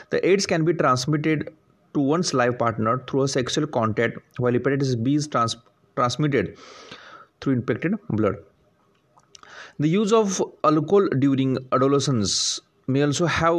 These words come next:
long-term effect. It could lead to heavy drinking in adulthood.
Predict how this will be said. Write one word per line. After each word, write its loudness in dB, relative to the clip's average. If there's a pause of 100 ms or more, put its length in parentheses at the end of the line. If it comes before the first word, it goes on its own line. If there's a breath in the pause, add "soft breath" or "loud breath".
(180)
long-term 2
effect. -2 (360)
It -6
could -2
lead 0 (180)
to 2 (140)
heavy 4
drinking 0
in 0 (140)
adulthood. 0